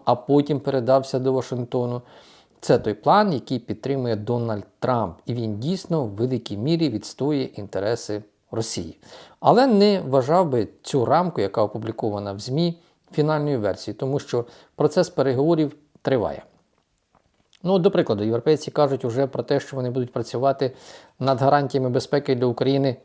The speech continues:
прямо сьогодні, двадцять шостого листопада. Макрон оголосив про створення робочої групи для фіналізації гарантій безпеки Україні. Про них говорять ще з весни. Коаліція охочих, річу-, рішучих, м, просто войовничих, ну, я не знаю, як її там правильно ще назвати,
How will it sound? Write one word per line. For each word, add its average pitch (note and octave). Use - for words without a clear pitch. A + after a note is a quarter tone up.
прямо D3
сьогодні, A#2
двадцять C3
шостого C#3
листопада. G2+
Макрон C3+
оголосив A#2
про A2+
створення D3
робочої D3
групи D3
для A#2
фіналізації C3+
гарантій A2+
безпеки G2+
Україні. G#2
Про D#3+
них A#3
говорять E3
ще D3+
з A#2+
весни. A#2+
Коаліція F3
охочих, F3
річу-, D3
рішучих, D3+
м, D3
просто D#3+
войовничих, D#3
ну, G#3
я E3+
не C#3+
знаю, A2
як -
її G2+
там G#2
правильно G#2+
ще A2+
назвати, C#3